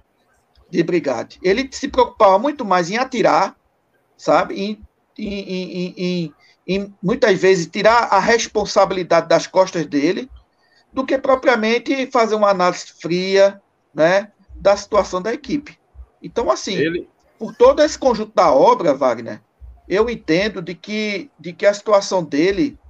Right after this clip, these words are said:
Speaker 1: mesmo que ele não seja demitido hoje, mas a situação dele vai ficar um tanto quanto insustentável.
Speaker 2: Vai.
Speaker 1: Um tanto quanto insustentável. E se perder do Cianorte, aí é que não tem nem um tanto quanto.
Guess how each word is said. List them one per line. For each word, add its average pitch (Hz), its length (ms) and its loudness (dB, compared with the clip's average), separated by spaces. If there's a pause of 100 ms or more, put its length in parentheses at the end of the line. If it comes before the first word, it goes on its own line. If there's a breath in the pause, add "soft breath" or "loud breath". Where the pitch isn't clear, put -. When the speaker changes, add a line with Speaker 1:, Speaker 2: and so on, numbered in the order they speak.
(240)
Speaker 1:
mesmo 285 400 2
que 269 80 0
ele 247 140 2
não 233 100 -2
seja 202 320 -4
demitido 170 840 -6 (100)
hoje, 156 520 0 (400 soft breath)
mas 226 220 0
a 262 80 4
situação 240 480 0
dele 175 280 0
vai 220 120 -2
ficar 214 460 0 (420)
um 247 120 -10
tanto 285 320 0
quanto 226 300 -2
insustentável. 202 840 -2 (500)
Speaker 2:
Vai. 92 240 -4
Speaker 1:
Um - 40 -6
tanto 254 260 0
quanto 220 240 -4
insustentável. 226 720 -2 (240 soft breath)
E 233 120 -6
se 302 200 2
perder 247 460 4
do 214 120 -4
Cianorte, 190 880 2
aí 208 320 2
é 254 60 -2
que - 100 -16
não 247 140 -6
tem 233 160 -8
nem 240 140 -4
um 294 120 -2
tanto 269 300 -2
quanto. 175 480 -2